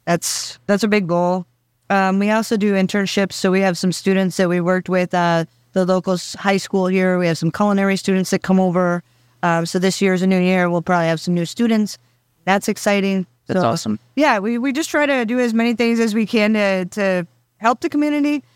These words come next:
Speaker 1: um, and to get people to know about us. Uh, we do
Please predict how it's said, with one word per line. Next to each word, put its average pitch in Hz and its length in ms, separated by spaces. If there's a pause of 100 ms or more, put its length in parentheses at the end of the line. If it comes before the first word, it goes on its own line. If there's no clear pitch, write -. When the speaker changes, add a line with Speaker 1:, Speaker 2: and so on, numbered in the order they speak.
(240)
Speaker 1:
um, 196 340
and 185 140
to 190 60
get 190 260
people 196 240
to 185 100
know 247 220
about 233 240
us. 233 420
Uh, 185 280
we 180 100
do 190 360